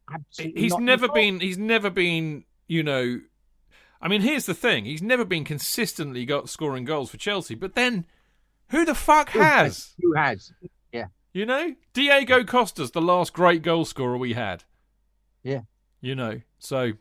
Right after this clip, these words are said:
Speaker 2: hey ho. Um, right, we've got, we're gonna talk much more about, uh, Pulisic and Chilwell and Gilmour after this break, as well as asking about what our prospects are,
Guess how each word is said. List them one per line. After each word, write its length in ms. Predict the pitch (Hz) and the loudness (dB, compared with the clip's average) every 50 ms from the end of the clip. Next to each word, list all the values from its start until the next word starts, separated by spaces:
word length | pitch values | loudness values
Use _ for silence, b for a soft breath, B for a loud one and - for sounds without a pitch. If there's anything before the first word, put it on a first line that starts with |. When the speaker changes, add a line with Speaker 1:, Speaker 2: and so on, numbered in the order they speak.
| _ _ - | _ _ -12
Speaker 2:
hey 160 | 135 131 120 | -8 -8 -6
ho. 160 | 113 107 104 - B B B B B B B | -6 -6 -8 -10 B B B B B B B
Um, 200 | 170 175 170 160 185 | 0 0 0 2 2
right, 240 | 214 214 175 151 | 4 4 4 4
we've 160 | 190 214 175 - | 2 -2 -2 0
got, 180 | 208 208 156 | 0 0 0
we're 80 | 196 196 | 0 0
gonna 160 | 226 220 202 | 0 0 0
talk 260 | 170 - 220 202 165 190 | 0 -2 -2 -2 -2 0
much 220 | 220 226 - - | -2 -2 -2 -4
more 360 | 208 208 190 170 151 139 135 - - | -2 0 2 2 4 2 2 0 -2
about, 400 | 143 127 156 156 147 120 - - - | 2 4 4 4 4 2 -2 -6 -4
uh, 300 | - 151 147 147 143 - - - | 0 2 2 2 2 0 -2 -4
Pulisic 920 | - 202 214 185 165 - - - 156 185 - - - - - - - - _ _ _ _ _ _ _ _ _ _ b b b b b b b b | -2 -2 -2 -2 -2 -4 -2 0 0 0 -2 -4 -8 -8 -8 -10 -14 -18 _ _ _ _ _ _ _ _ _ _ b b b b b b b b
and 220 | - 135 139 135 120 | -6 -6 -6 -6 -6
Chilwell 840 | - - - 220 214 202 180 160 156 156 156 156 165 185 190 196 - _ _ _ _ _ _ _ _ _ _ _ _ _ _ - | -4 0 2 2 2 4 4 4 4 4 4 4 2 -2 -6 -10 -14 _ _ _ _ _ _ _ _ _ _ _ _ _ _ -12
and 240 | 120 123 123 107 110 | -10 -8 -8 -4 2
Gilmour 720 | 151 185 202 220 214 185 151 131 131 147 165 175 190 190 _ _ _ _ _ _ _ - | 4 4 6 6 4 2 0 0 0 -2 -2 -4 -6 -10 _ _ _ _ _ _ _ -6
after 300 | 143 135 139 - - - | -2 -2 -2 -2 -4 -6
this 160 | 123 127 120 - | -6 -6 -6 -6
break, 480 | _ - 147 131 147 170 165 - - - | _ 2 4 4 4 2 0 -6 -8 -6
as 180 | 143 127 123 | -6 -6 -4
well 200 | 151 160 156 151 | -2 -2 0 0
as 180 | 143 131 127 - b b b b b b b b 156 | -2 -4 -4 -10 b b b b b b b b -8
asking 360 | 147 151 139 - - 151 139 | -6 -6 -6 -6 -8 -8 -6
about 340 | 139 131 151 143 143 139 135 | -4 -2 -2 -2 -2 -2 -4
what 160 | 143 147 135 | -4 -4 -4
our 120 | 143 135 135 | -4 -6 -8
prospects 600 | - - 156 - - - - 127 101 120 - 139 | -6 -6 -8 -8 -6 -8 -8 -8 -8 -6 -6 -4
are, 320 | 131 127 123 123 120 | -4 -4 -4 -4 -6